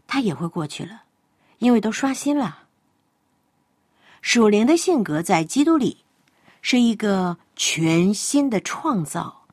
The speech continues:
当我们诚心愿意凭着信心得到基督，就会得到这个全新的属灵的性格，活出新的生活，并且呢，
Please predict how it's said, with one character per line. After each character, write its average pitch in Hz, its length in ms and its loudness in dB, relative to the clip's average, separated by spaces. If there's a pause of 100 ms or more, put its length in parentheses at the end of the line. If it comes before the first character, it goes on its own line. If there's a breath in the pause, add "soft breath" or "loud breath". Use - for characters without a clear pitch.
(1300)
当 330 180 4
我 226 140 4
们 185 520 0 (1120)
诚 214 380 2
心 262 420 0
愿 302 300 8
意 170 320 -2 (680 soft breath)
凭 175 280 2
着 220 140 0
信 233 260 0
心 269 300 -2
得 160 260 -2
到 190 160 2
基 233 240 -4
督， 226 240 -6 (840)
就 190 160 2
会 175 180 -2
得 147 180 -4
到 156 280 -4
这 180 160 -4
个 160 100 0
全 151 300 -4
新 208 240 -2
的 143 260 -2
属 147 300 -2
灵 135 160 -8
的 175 100 -2
性 190 240 -2
格， 92 240 -16 (680 soft breath)
活 160 320 2
出 247 360 -4 (280)
新 170 320 2
的 131 80 -6
生 175 240 -4
活， - 200 -14 (1120 soft breath)
并 180 140 4
且 165 140 -2
呢， 165 180 -4